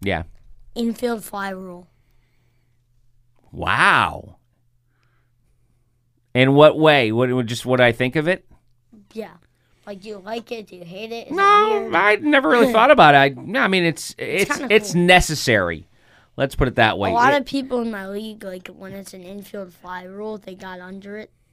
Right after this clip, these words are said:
Speaker 2: And even though they dropped it, I'm on second with a runner on first. I have to go.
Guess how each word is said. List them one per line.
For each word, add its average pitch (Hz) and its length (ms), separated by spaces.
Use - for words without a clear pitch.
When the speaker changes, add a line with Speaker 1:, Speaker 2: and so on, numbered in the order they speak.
Speaker 2:
And 214 280
even 247 260
though 247 140
they 208 160
dropped 185 560
it, - 240
I'm 233 320
on 208 200
second 190 540
with 190 160
a 190 80
runner 208 300
on 190 120
first. 220 420
I 208 160
have 208 400
to 196 120
go. 220 460